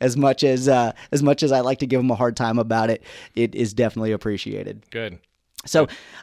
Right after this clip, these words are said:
Speaker 1: um, another thing I wanted to talk about specifically about, uh, the location there in Newburgh. Obviously, you've been able to expand from the one side of the, uh, strip where you're at into the event space that you have.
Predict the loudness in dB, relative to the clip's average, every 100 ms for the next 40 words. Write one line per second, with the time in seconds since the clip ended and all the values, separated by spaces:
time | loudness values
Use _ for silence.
0 | -2 0 4 4 4 0 2 2 2 2
1 | 2 2 0 0 -2 -2 -2 0 2 2
2 | 2 0 0 0 0 0 0 2 2 4
3 | 2 4 2 2 0 0 -2 -2 -4 -4
4 | 0 0 0 -2 -2 2 0 2 0 0
5 | -2 -4 -6 -4 -8 -4 -4 -4 -4 -4
6 | -2 -2 -2 0 0 0 0 0 -2 -4
7 | -2 -4 -4 -4 -4 -4 -4 -4 -4 -4
8 | -4 -4 -4 0 -2 0 -4 -4 -6 -6
9 | -6 -4 -4 -6